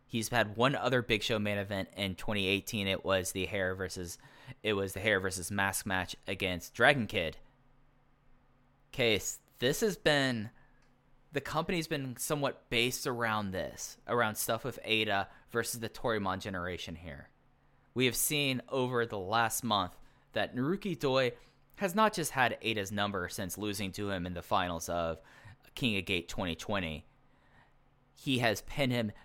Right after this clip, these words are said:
directly, definitively, and not always just with flash pins, but with his move, the Bakatare sliding kick. And I have to ask you, we've had this kind of build-up. Are they gonna swerve us and actually have Eita win this thing?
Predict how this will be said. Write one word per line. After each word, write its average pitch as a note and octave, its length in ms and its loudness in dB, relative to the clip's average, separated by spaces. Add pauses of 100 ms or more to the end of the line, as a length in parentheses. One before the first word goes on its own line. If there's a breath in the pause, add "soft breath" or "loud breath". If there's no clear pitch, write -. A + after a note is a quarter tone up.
(180 loud breath)
directly, G#2 960 0
definitively, G2+ 960 0 (400 soft breath)
and G#2+ 260 0 (160 loud breath)
not C#3+ 220 2
always F3+ 460 4
just E3+ 180 -2
with D#3 120 4
flash B2+ 320 2
pins, G#2+ 320 -2 (320 soft breath)
but A#2 200 4
with C3 180 4
his A#2+ 220 0
move, G#2 520 2
the G#2+ 80 0
Bakatare G2+ 540 0
sliding F#2+ 420 0
kick. E2+ 280 -4 (600 soft breath)
And G2 400 0 (600 soft breath)
I A2+ 120 2
have C3 100 2
to D3 60 6
ask D3 300 8
you, G2 200 0 (260 soft breath)
we've A#2 160 -2
had C#3+ 200 6
this C#3+ 120 0
kind C#3+ 180 0
of B2 100 0
build-up. C#3 480 2 (1400)
Are C3+ 160 4
they F#3 140 4
gonna B3 180 4
swerve D3+ 360 2
us E3+ 120 0
and C3+ 80 2
actually C3 220 0
have A#2 100 0
Eita A2+ 260 4
win F2+ 180 -2
this G2+ 140 -4
thing? A#2+ 360 -4